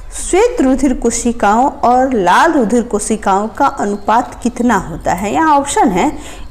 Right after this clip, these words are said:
एक अनुपात एक हज़ार, एक अनुपात पाँच सौ, एक अनुपात सात सौ या एक अनुपात बारह सौ।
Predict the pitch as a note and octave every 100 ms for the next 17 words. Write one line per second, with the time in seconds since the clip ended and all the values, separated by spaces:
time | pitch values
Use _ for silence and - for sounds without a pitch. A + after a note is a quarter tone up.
0 | - F#4+ - C4 B3+ A#3+ G#3+ A3+ - -
1 | F#3 F#3 G3+ C4+ - - - C#4+ C#4 A3
2 | G3+ E3+ F3 - E3 F3 - C#4 F4+ C4+
3 | - B3 F#3+ E3+ E3+ - E3 D#3+ - C4
4 | F#3 E3+ G3+ E3 F3 A3 C4 F#3+ D#3+ D3+
5 | D3+ -